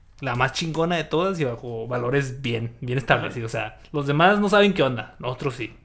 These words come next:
Speaker 2: Sí. Y tanto fue así que, este, en los espacios que se terminaron convirtiendo en las colonias de la Nación del Fuego,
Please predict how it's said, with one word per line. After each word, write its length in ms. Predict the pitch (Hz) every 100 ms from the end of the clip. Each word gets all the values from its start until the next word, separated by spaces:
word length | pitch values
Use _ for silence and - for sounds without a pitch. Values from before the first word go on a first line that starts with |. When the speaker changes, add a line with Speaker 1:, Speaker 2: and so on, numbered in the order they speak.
| - -
Speaker 2:
Sí. 220 | 156 - - - - - - - - -
Y 140 | - 202
tanto 280 | 208 262 262
fue 120 | 247
así 360 | 240 269 - - -
que, 480 | 185 180 208 220 -
este, 840 | 156 156 - 143 135 143 - - - - - -
en 120 | 175 165
los 140 | 143
espacios 960 | 135 - 185 220 208 - - - - - - - -
que 100 | 170
se 120 | 151
terminaron 360 | 156 147 156
convirtiendo 440 | 175 175 147 156 185
en 40 |
las 140 | 170 -
colonias 600 | 139 156 170 185 180 165
de 100 | 151
la 80 | 143
Nación 220 | 139 160
del 100 | 165
Fuego, 380 | 196 208 240